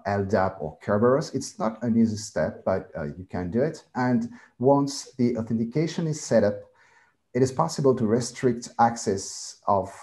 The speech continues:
an authenticated user. So you have to follow all those steps to actually secure the application. Without that, you can, uh, configure, can create, configure, and run commands using,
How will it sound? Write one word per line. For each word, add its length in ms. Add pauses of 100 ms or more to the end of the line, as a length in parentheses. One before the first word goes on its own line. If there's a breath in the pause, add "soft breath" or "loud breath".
an 160
authenticated 640
user. 520 (580)
So 220
you 100
have 380
to 420
follow 260
all 300
those 180
steps 460
to 140
actually 360
secure 540
the 100
application. 560
Without 380
that, 360 (420 soft breath)
you 180
can, 600 (260)
uh, 280 (400)
configure, 720
can 140
create, 420
configure, 460
and 180
run 240
commands 480
using, 600